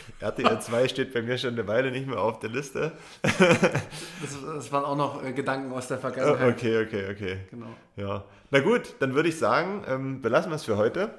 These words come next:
Speaker 1: Genau.
Speaker 2: Ja.
Speaker 1: Jetzt, ähm, zum Schluss, wir müssen mal ein bisschen Werbung auch für, äh, unsere eigene Sache machen, ähm, damit ich's nicht wieder vergesse, und zwar unser Meetup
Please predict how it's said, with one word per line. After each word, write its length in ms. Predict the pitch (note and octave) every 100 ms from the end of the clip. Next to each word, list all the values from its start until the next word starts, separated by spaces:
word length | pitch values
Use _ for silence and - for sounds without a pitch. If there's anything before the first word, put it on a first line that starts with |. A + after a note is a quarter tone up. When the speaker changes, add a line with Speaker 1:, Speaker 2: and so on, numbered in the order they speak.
| - _ -
Speaker 1:
Genau. 160 | D#3+ D3
Speaker 2:
Ja. 320 | - - - _ _
Speaker 1:
Jetzt, 420 | D#3 F3+ - -
ähm, 440 | E3 E3+ F3 F3 E3+
zum 220 | - E3
Schluss, 540 | D#3+ F3+ A#3+ - - -
wir 100 | C3+
müssen 220 | C3+ C#3+
mal 100 | D#3
ein 100 | C3
bisschen 460 | C3+ - C#3 B2+ B2+
Werbung 320 | C3 C#3 C3
auch 140 | B2+ -
für, 480 | B2+ C3 B2+ B2+
äh, 100 | -
unsere 220 | B2+ A#2+ -
eigene 260 | B2+ A#2+
Sache 220 | B2+ C3
machen, 300 | A#2 A2+ C3 C#3 _ _ _ _ _ -
ähm, 440 | A#2+ A#2 A2+ A2+ - _ _ _ _ -
damit 240 | C3 C3+
ich's 140 | C3
nicht 200 | C3+ -
wieder 200 | D#3 D#3
vergesse, 500 | C#3 B2 C3+ B2+ E3 E3+ - _ _ _ _ _ _
und 200 | B2 A#2+
zwar 320 | - A#2+ B2
unser 240 | B2 A#2 A2+
Meetup 540 | A#2 B2+ A2+ G#2+